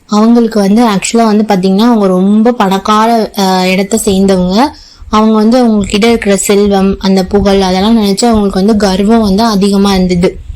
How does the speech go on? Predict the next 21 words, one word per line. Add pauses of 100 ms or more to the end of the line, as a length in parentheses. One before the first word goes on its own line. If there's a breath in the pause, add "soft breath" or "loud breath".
(420 loud breath)
So,
எப்பயுமே
கடவுள்
வந்து
நமக்கு
கர்வம்
வந்துருச்சு
அப்படின்னாலே
அதை
அடக்கிறதுக்கு
கண்டிப்பா
அவர்
ஒரு
லீலையை
வந்து
பண்ணுவாரு. (720)
இப்ப
சத்யபாமா
என்ன
பண்றாங்க
அப்படின்னா,